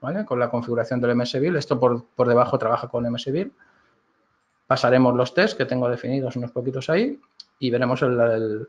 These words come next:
el análisis de código y publicaremos el artefacto si todo ha ido bien. ¿Vale? Aparte de esto, pues también podemos definir variables, si necesitamos personalizar variables para el proceso.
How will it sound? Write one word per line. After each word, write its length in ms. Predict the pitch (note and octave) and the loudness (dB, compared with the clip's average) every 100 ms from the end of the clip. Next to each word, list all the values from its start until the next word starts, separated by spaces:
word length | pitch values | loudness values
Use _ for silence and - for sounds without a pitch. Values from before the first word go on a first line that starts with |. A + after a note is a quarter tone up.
| _ | _
el 100 | B2 | 0
análisis 300 | A#2+ A#2+ C3 | 2 2 0
de 100 | C#3+ | 2
código 280 | F3 F#3 F3 | 4 4 4
y 40 | |
publicaremos 480 | C#3 A#2 A2+ A#2 A2+ | 2 2 4 2 2
el 60 | A#2 | -2
artefacto 420 | A2+ A2+ A#2 C#3 | -4 -4 -4 -4
si 120 | B2+ | -6
todo 180 | G#2 G#2+ | -6 -6
ha 40 | F#2+ | -6
ido 140 | F#2+ | -12
bien. 240 | F#2+ A2 - _ _ _ _ _ _ _ _ | -16 -20 -20 _ _ _ _ _ _ _ _
¿Vale? 140 | - B2+ - | -18 -18 -2
Aparte 300 | A#2+ B2 C#3+ | 2 2 4
de 100 | F3+ | 4
esto, 220 | F3 G3 F3+ | 4 4 4
pues 160 | D#3+ | 4
también 240 | C#3 C#3 D3 | 6 6 6
podemos 260 | C#3+ D3 | 6 6
definir 360 | C#3 - B2+ B2 | 4 2 2 4
variables, 720 | A#2 B2+ D#3+ F3 A#3 B3 - | 4 6 4 4 -2 -4 -14
si 160 | - B2+ | -14 -8
necesitamos 320 | A#2+ B2+ C3 | -2 0 0
personalizar 580 | - B2 A#2+ A#2+ A#2+ A#2+ | -2 -4 -2 -4 -4 -4
variables 380 | A2+ A#2 A#2+ A2 | -2 0 -2 -4
para 160 | A2 A2+ | -4 -4
el 60 | |
proceso. 560 | B2 B2 E3+ F3+ A3 | -4 -2 -2 0 -4